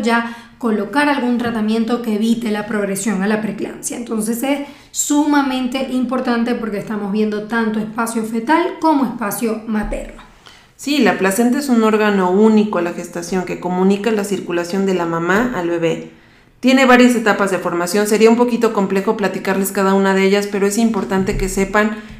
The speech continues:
Speaker 2: que para enfermedades placentarias hoy en día en nuestro país y en el mundo existe un tratamiento que nos permite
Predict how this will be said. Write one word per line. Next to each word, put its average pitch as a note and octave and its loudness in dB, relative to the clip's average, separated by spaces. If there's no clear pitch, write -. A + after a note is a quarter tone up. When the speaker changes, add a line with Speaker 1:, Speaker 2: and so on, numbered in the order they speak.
Speaker 2:
que - 2
para A3+ 4
enfermedades A#3 4
placentarias F#3+ 0
hoy G#3+ 4
en G#3 2
día G3 0
en F#3 0
nuestro F#3+ -2
país F#3+ 0
y G#3+ 2
en G3 2
el F#3 2
mundo G3+ 2
existe B3 0
un C#4 2
tratamiento G3 2
que F#3+ -2
nos F#3 0
permite G3+ 2